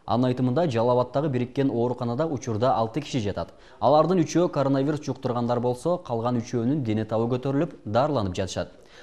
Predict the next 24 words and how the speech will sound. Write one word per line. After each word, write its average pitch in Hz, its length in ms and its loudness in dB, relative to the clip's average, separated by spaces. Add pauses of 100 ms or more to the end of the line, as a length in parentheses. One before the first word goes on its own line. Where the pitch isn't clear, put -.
(140)
Сауд 190 320 8
Аравиясынан 180 520 6
кичи 143 200 -2
ажылыктан 151 480 2
келген 147 360 2
жарандардын 135 640 2
баары 131 300 4
толук 156 320 -2
табылды. 117 360 2 (220)
Учакта 110 440 -2
бардыгы 135 560 4 (240)
жүз 156 160 0
кырк 135 220 -4
төрт 185 180 2
киши - 200 -6
болгон. 101 340 -2 (220)
Алардын 156 420 6
жүз 156 160 -4
кырк - 240 -2
экиси 139 220 -2
учурда 147 440 0
текшерилип, 131 640 -2
обсервацияга 127 640 0
алынып, 98 240 0